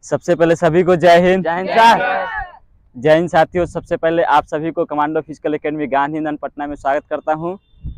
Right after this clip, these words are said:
Speaker 1: और आज बहुत खुशी की बात है कि हमारे एकेडमी से Air Force का result आया है,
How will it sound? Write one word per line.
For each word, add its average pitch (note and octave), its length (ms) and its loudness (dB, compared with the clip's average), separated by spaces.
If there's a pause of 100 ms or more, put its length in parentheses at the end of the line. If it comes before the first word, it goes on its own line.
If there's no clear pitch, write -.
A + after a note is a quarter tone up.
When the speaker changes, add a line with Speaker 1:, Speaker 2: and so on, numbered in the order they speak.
(240)
Speaker 1:
और C3+ 140 4
आज D3 320 4
बहुत D3+ 220 -2
खुशी D#3+ 320 -8
की F#3 140 -8
बात D#3+ 280 4
है F3 140 0 (240)
कि D3+ 60 -10
हमारे D3 440 -2
एकेडमी D3+ 440 -4
से F3 180 -2 (560)
Air D3+ 180 2
Force D#3 240 -6
का D3+ 120 -2
result C#3+ 420 0
आया D#3 220 6
है, D#3+ 220 -8